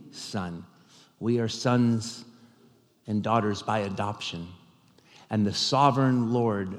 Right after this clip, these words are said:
of our lives. This is really a subtext for what comes after.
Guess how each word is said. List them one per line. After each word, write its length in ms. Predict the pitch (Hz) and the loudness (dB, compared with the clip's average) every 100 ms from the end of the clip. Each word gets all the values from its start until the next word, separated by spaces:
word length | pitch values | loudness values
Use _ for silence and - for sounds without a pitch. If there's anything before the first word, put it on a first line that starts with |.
| - | -10
of 180 | 107 95 | -10 -8
our 240 | 104 98 95 | -6 -4 -4
lives. 720 | 92 92 82 85 80 - - - _ - - - | -4 -4 -4 -10 -14 -16 -18 -20 _ -20 -10 0
This 200 | 151 151 | 2 2
is 140 | 135 | 4
really 320 | 151 147 135 | 6 8 6
a 80 | 131 | 4
subtext 840 | 117 - 165 147 - 131 110 - | 0 2 2 2 0 -2 -2 -6
for 160 | - 120 | -4 0
what 260 | 120 139 - | 2 2 2
comes 440 | 151 131 123 120 - | 4 6 4 2 2
after. 600 | 123 123 - - 87 | 2 2 -4 -8 -8